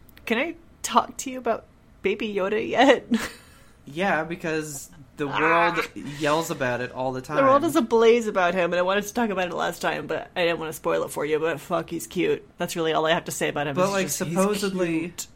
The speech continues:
Speaker 2: I think you were even saying it, there's five other creatures in the world that look like
Speaker 1: Yeah.
Speaker 2: that. So it's
Speaker 1: Yeah.
Speaker 2: not even necessarily Yoda.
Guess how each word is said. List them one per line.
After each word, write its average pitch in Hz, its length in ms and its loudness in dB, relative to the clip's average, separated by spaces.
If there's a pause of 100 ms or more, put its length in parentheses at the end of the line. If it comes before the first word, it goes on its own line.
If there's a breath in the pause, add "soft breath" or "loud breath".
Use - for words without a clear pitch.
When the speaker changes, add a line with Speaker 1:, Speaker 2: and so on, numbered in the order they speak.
(500)
Speaker 2:
I 151 80 -2
think 190 300 -2
you 233 120 -2
were 208 120 2
even 143 300 -6
saying 135 200 -4
it, 131 140 -6
there's 139 160 -8
five 156 320 2
other 160 200 -4
creatures 160 720 -8
in 151 180 -8
the 147 60 -8
world 139 460 -2 (380)
that 113 140 -2
look 139 160 -4
like 196 140 2
Speaker 1:
Yeah. 214 220 4
Speaker 2:
that. 220 100 -10 (680 soft breath)
So - 180 -2
it's 196 120 2
Speaker 1:
Yeah. 311 100 6
Speaker 2:
not 202 100 6
even 196 160 0
necessarily 156 680 -2
Yoda. 139 380 -4